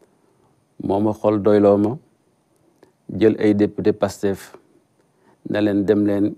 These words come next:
ngeen parrainer doyen Habib Sy." Député yooyu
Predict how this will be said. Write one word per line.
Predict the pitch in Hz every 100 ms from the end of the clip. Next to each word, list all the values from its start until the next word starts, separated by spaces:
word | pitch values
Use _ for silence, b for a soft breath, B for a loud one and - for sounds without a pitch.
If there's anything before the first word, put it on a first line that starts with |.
| -
ngeen | 98 95
parrainer | 92 95 92 95 92 90 -
doyen | 90 92 90 90
Habib | - 78 76
Sy." | - - - _ _ _ _ _ _ _ _ _ _ _ _ _ _ -
Député | 104 110 - 117 113
yooyu | 113 123 127 135